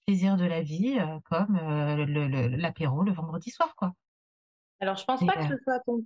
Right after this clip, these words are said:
Speaker 2: cas, mais il faut aussi faire attention, surtout les femmes, parce qu'on a des mécanismes de prise, perte de poids qui sont particuliers et qui sont inhérents à notre possibilité de mettre au monde des enfants. Mais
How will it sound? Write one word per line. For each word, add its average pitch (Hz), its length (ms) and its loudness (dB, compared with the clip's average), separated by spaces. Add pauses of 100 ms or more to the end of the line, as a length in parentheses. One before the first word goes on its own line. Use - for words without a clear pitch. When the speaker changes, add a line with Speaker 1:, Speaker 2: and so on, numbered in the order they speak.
Speaker 2:
cas, 254 340 2
mais 233 360 0
il - 100 -4
faut 269 120 0
aussi 262 320 -4
faire 302 120 2
attention, 254 720 -2 (760)
surtout - 420 -4
les 294 160 0
femmes, 240 340 0
parce 214 160 -4
qu'on 220 140 -4
a 190 80 -2
des 190 200 -2
mécanismes 226 760 -2
de 190 120 -4
prise, 240 420 -6
perte 208 340 -4
de 202 140 -2
poids 214 220 -2
qui - 140 -14
sont 180 260 -10
particuliers 226 600 -4
et 226 100 0
qui 208 120 -12
sont - 120 -6
inhérents 214 440 0
à 208 120 0
notre 190 200 -4 (280)
possibilité 196 680 -4
de 175 80 -8 (280)
mettre 175 280 -4
au 175 40 -2
monde 185 240 -2
des 175 160 -6
enfants. - 280 -10 (1200)
Mais 254 360 -2